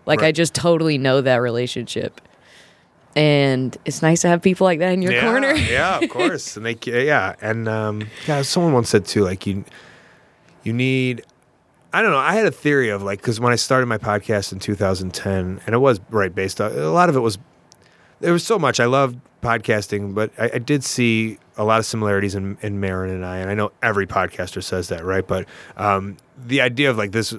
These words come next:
Speaker 2: this was this guy who was struggling, but had a voice, had something to say, and I had the same too. Like, I'd just been fired by W W E, but I knew all these people in wrestling,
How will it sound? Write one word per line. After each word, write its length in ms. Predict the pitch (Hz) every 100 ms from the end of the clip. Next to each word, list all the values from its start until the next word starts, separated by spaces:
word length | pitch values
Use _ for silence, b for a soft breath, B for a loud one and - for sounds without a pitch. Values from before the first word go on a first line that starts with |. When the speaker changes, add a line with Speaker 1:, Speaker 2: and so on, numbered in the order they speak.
| - 107
Speaker 2:
this 220 | 120 113
was 100 | 101
this 140 | 95
guy 320 | - 107 101
who 100 | 101
was 120 | 98 -
struggling, 800 | - 175 151 143 139 131 127 b b b b b b _ -
but 180 | 120 101
had 220 | 120 120
a 40 |
voice, 440 | 107 156 151 147 -
had 140 | 110
something 180 | 127 110
to 60 |
say, 440 | - 156 147 139 135
and 80 | 135
I 40 |
had 60 | 139
the 40 |
same 200 | - 135
too. 160 | - 135
Like, 120 | 110
I'd 140 | 110
just 140 | 107 107
been 120 | 98
fired 280 | - 107 98
by 100 | 104
W 220 | 104 98
W 300 | 101 107 139
E, 200 | 147 143
but 160 | 117 98
I 100 | 101
knew 320 | 117 123 117
all 120 | 110
these 120 | 101 -
people 280 | 113 101
in 80 | 98
wrestling, 720 | 135 143 - 127 123 120 120